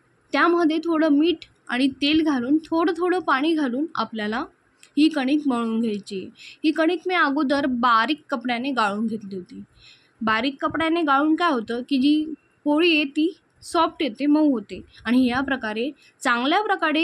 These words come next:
रगडून रगडून आपल्याला ही जी कणिक आहे ती मळून घ्यायची आहे. जेवढं तुम्ही कणिक रगडशाल तेवढी आपली पोळी सॉफ्ट आणि मऊ होते. आता कणिक मळून झालेली आहे.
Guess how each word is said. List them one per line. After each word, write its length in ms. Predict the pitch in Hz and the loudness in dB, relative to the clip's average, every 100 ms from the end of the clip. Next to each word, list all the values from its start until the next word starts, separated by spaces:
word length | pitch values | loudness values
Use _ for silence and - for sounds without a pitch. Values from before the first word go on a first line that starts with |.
| 311 | 0
रगडून 500 | 254 240 277 359 320 | -2 0 2 4 2
रगडून 320 | 247 240 302 320 | 0 0 -2 -2
आपल्याला 360 | - 233 233 | -4 -4 -2
ही 200 | 254 254 220 | 0 0 -2
जी 80 | 226 | -4
कणिक 340 | 220 247 311 - | 0 2 2 0
आहे 100 | 285 | -4
ती 140 | 320 | 2
मळून 380 | 349 320 277 262 | 4 6 4 4
घ्यायची 360 | 254 208 196 180 | 2 0 -6 -10
आहे. 1120 | 151 _ _ _ _ _ _ - - - 220 | -12 _ _ _ _ _ _ -20 -20 -12 -4
जेवढं 320 | 226 220 269 302 | -2 0 0 0
तुम्ही 180 | 330 320 | 0 0
कणिक 380 | 294 302 320 | 0 0 0
रगडशाल 560 | 302 285 302 - 269 277 277 | -2 -2 -2 -2 -2 -2 -2
तेवढी 240 | 269 277 | -2 0
आपली 260 | 302 - 262 | -2 -4 -6
पोळी 340 | - 226 254 | -2 -2 0
सॉफ्ट 440 | 294 - 294 339 - | -2 -2 -2 -2 -4
आणि 160 | 254 269 | 0 2
मऊ 260 | 254 240 | 2 2
होते. 320 | 247 214 202 175 - _ _ _ _ _ _ _ - | -2 -4 -8 -10 -14 _ _ _ _ _ _ _ -12
आता 200 | 220 233 | -6 -4
कणिक 360 | 254 240 269 294 | -2 0 0 2
मळून 320 | 269 240 285 302 | 0 2 4 4
झालेली 420 | 269 220 214 | 4 0 -4
आहे. 100 | 196 | -6